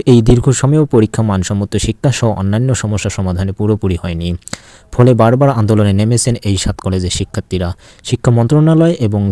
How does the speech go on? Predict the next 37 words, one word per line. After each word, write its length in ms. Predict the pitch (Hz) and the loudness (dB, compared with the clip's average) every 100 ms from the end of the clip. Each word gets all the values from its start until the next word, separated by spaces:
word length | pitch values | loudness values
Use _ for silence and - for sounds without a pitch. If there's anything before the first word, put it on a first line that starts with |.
| - | -2
বিশ্ববিদ্যালয় 580 | 113 104 147 151 151 147 | -2 0 0 0 2 2
মঞ্জুরি 400 | 131 107 98 104 | 2 0 0 -2
কমিশনের 560 | 107 113 131 143 135 104 - - - | 0 -2 -2 0 0 0 -4 -14 -6
সূত্রগুলো 500 | - - 143 143 135 | -4 0 2 2 2
বলছে, 340 | 113 95 110 | 2 0 0
ঢাকা 240 | 90 85 113 | -2 -2 -2
বিশ্ববিদ্যালয় 640 | 113 - 147 151 156 151 | -2 0 0 0 0 0
কর্তৃপক্ষ 520 | 127 - 120 113 - | 0 -6 -6 -6 -4
তাদের 260 | - 107 107 | -4 -2 -2
সঙ্গে 240 | - 98 | -2 -4
আলোচনা 380 | 95 104 107 107 | -2 -2 -2 -2
না 220 | 95 120 | -2 -2
করেই 260 | - 147 131 | -2 -2 0
গত 200 | 107 107 | -2 -2
সোমবার 340 | - 104 101 | -4 -4 -2
কলেজগুলোকে 580 | - 104 107 113 110 104 | -2 -2 -2 -2 -2 -2
বিশ্ববিদ্যালয়ের 680 | 95 - 127 131 127 113 104 | -2 -4 -4 -2 -2 -2 -2
অধীন 220 | - 95 | -2 0
না 220 | 92 95 | 0 -2
রাখার 240 | 92 98 | -2 -4
ঘোষণা 320 | 85 - 90 85 | -6 -8 -8 -4
দিয়েছে। 440 | 87 82 - 90 - - - _ | -4 -4 -6 -10 -12 -20 -20 _
এমন 220 | 120 143 143 | -2 0 2
পরিস্থিতিতে 560 | 135 135 - 151 147 | 2 2 0 0 0
পরবর্তীতে 600 | 135 101 98 110 120 117 | 0 0 0 -2 -4 -2
করণীয় 380 | 107 101 107 98 | 0 0 0 -2
কী 180 | - 110 | -2 -2
হবে, 240 | 95 110 | -2 -4
তা 180 | - 110 | -4 -2
নিয়ে 180 | 110 107 | 0 -2
এখন 260 | 101 110 | -2 -2
আনুষ্ঠানিকভাবে 640 | 95 110 - 151 147 123 127 | -2 -4 -2 -2 0 0 0
কোনো 180 | 110 95 | -2 -2
বৈঠক 340 | 95 92 135 - | -2 -2 -4 -2
করেনি 260 | 104 98 | -2 -2
শিক্ষা 300 | - 101 - | -4 -6 -4
মন্ত্রণালয় 580 | 92 90 101 107 135 156 | -4 -4 -4 -2 -2 -4